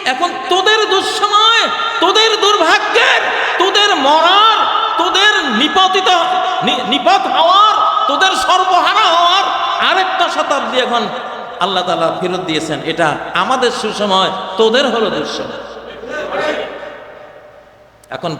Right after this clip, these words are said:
পারবি না আমাদের সাথে ইনশাআল্লাহ। আমাদের লক্ষ্য প্রাণ হয়তো ঝরবে, তোদেরও ঝরবে, কিন্তু শেষ ফল আমাদের, তোদের না,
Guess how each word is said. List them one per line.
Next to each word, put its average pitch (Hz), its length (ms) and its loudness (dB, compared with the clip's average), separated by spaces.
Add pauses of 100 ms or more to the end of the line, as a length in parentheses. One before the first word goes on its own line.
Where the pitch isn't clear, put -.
পারবি 202 360 2
না 196 140 2
আমাদের 151 240 -2
সাথে 139 320 -4
ইনশাআল্লাহ। 123 560 -8 (1900)
আমাদের 165 280 -2
লক্ষ্য 208 360 -2
প্রাণ 240 280 2
হয়তো 226 220 2
ঝরবে, 190 480 0 (1400)
তোদেরও 185 380 0 (880)
ঝরবে, 180 380 -2 (400)
কিন্তু 180 300 -6
শেষ 175 360 -8
ফল 170 140 -4
আমাদের, 156 360 0 (100)
তোদের 160 280 -2
না, 147 420 -2